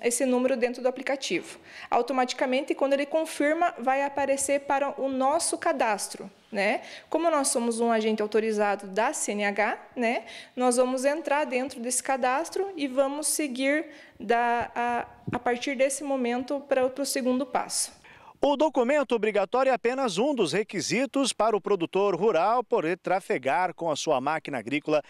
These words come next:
Speaker 2: em vias públicas. Também é necessário que a máquina respeite as dimensões previstas em lei, os acessórios de segurança, como cinto de segurança, e o motorista deve portar habilitação de categoria B.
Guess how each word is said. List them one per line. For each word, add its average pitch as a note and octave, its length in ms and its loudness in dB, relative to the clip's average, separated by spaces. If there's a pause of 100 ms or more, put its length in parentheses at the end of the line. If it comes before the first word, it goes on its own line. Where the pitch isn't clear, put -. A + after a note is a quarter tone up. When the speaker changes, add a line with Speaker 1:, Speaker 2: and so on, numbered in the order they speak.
(140)
Speaker 2:
em D3+ 220 -2
vias D3+ 340 0
públicas. A2+ 640 -4 (340)
Também B2 400 -2
é A#2 60 -2
necessário E3 840 0
que E3 220 -2
a A#2+ 80 0
máquina C3+ 400 -4
respeite D#3 580 -4
as B2 100 -6
dimensões C#3+ 640 -2
previstas A#2+ 600 -4
em A#2 100 -6
lei, F3 260 0 (400)
os G#3+ 140 2
acessórios B3 600 0
de G3+ 100 -2
segurança, A3+ 580 -2
como C#3 220 -4
cinto D3 300 -4
de - 80 -8
segurança, F3+ 560 0 (280)
e F#3 80 2
o A#3 60 4
motorista F#3+ 580 0 (220)
deve D3+ 400 0
portar D3+ 460 0
habilitação F3+ 640 0
de F3+ 100 -8
categoria D#3 640 -2
B. C#3 240 0